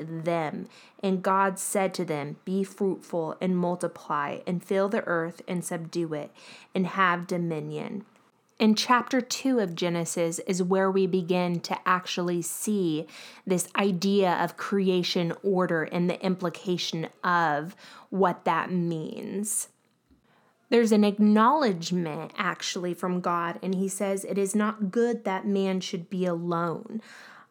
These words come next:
I will make him a helper fit for him." And so we see that Eve is then taken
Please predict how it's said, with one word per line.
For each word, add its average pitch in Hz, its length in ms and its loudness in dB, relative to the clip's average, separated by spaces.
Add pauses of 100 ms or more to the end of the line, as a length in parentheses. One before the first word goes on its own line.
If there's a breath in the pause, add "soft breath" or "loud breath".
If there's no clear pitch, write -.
I 208 160 4
will 233 180 2
make 226 420 2
him 175 480 -4
a 180 140 -4
helper 175 640 -4
fit - 420 -6
for 175 420 -4
him." - 540 -12 (520 soft breath)
And 214 100 6
so 214 140 4
we 208 140 4
see 220 500 2
that 175 340 2 (320 loud breath)
Eve 220 380 4
is 185 160 0
then 185 260 0
taken 190 800 -2